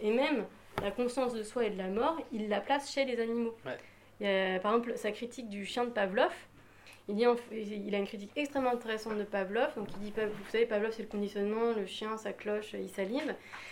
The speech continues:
Speaker 1: Il dit, moi, je suis pas comme Descartes, je ne pense pas que le chien, il a une salivation qui soit, euh, mécanique.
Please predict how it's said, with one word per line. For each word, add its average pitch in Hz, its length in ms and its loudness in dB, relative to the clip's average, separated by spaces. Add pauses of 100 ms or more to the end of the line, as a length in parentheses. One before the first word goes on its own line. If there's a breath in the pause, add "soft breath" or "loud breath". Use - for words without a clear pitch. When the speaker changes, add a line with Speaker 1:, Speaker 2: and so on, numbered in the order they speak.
(200 loud breath)
Speaker 1:
Il 214 80 0
dit, 269 260 6
moi, 240 140 4
je 254 60 4
suis - 80 -10
pas 262 120 6
comme 220 220 2
Descartes, 269 340 2
je 220 60 -2
ne 208 60 0
pense 208 200 -4
pas 285 140 4
que 285 120 0
le 202 180 0
chien, 254 360 -2
il 196 160 -2
a 190 60 2
une 185 320 0
salivation 214 580 -2
qui - 160 -16
soit, 190 300 -2
euh, 175 100 2
mécanique. 240 680 2